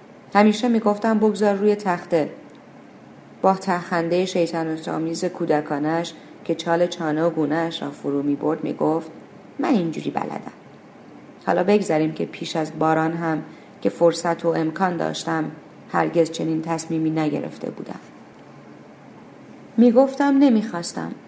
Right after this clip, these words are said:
و باران گاهی از روی عصبانیت می‌گفت: «می‌ترسیدی.» این ترس هم نمود دیگری از همان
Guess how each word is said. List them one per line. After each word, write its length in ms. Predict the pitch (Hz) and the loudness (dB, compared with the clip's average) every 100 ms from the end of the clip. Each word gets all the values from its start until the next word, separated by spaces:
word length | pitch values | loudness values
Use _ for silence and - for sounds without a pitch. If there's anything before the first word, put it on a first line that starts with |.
| - | 4
و 120 | 185 | 6
باران 500 | 190 185 190 196 202 | 8 6 2 0 2
گاهی 340 | 190 196 190 185 | 4 4 4 0
از 220 | 175 180 | 0 0
روی 160 | 185 | 0
عصبانیت 920 | 185 - 180 180 170 170 170 170 175 - | 0 -2 -2 0 0 0 2 0 -2 -4
می‌گفت: 500 | 165 165 165 165 - - - - - | -2 2 4 2 -2 -18 -20 -20 -6
«می‌ترسیدی.» 720 | 202 214 156 135 - - - - - - - - - | 0 0 0 -4 -4 -4 -8 -10 -14 -20 -20 -20 -6
این 140 | - 190 | 0 2
ترس 320 | 190 175 175 | 4 2 2
هم 220 | 185 180 | -2 0
نمود 320 | 170 165 165 | 0 2 2
دیگری 540 | 165 160 165 160 165 170 | 0 0 0 0 2 0
از 180 | 160 160 | -2 -2
همان 360 | 170 156 147 | -2 0 -2